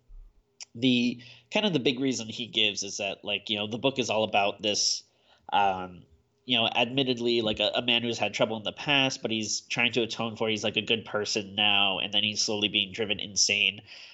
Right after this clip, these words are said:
um, you know, by this hotel. Uh, <clears throat> and his big problem with the movie is that, like, you know, Jack Nicholson is insane, uh, from frame one, which, like, uh, I do,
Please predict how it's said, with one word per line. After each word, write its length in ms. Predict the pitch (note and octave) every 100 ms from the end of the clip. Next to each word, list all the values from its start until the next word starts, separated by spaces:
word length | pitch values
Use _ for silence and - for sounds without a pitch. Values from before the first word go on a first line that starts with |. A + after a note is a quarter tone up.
| - _
um, 400 | G2 G2 G2 F2+ - -
you 140 | A#2 G2+
know, 60 |
by 240 | G2+ G2 G2
this 200 | F#2+ -
hotel. 640 | A2 E2+ - A#2+ F#2 A2 -
Uh, 300 | A#2+ G2 F#2+ - -
<clears throat> 0 | B3+ G3 C#3 -
and 160 | A2
his 180 | A#2 A#2+
big 180 | C#3+ G#2+
problem 180 | B2 A2+
with 120 | A2+
the 60 |
movie 300 | A#2 A#2+ A2
is 140 | G#2+ F#2+
that, 160 | G#2+
like, 260 | G2+ G#2 - - - _
you 220 | B2 B2
know, 200 | A#2+ A2+
Jack 280 | G#2+ G#2 -
Nicholson 400 | G#2 - G2+ G2
is 120 | G2
insane, 460 | G2 G2+ G2+ F#2 F#2 -
uh, 220 | F#2+ F2+
from 240 | - G2
frame 340 | F#2+ G#2 G2+ F#2+
one, 300 | F#2+ F#2 G#2 - _
which, 340 | - A2 G#2+ -
like, 380 | A2+ A2 - _ _ _ _ _ _ - - _ _
uh, 480 | - B2 B2 B2 B2 G#2+ -
I 100 | C3+
do, 360 | C#3 F#3+ G3+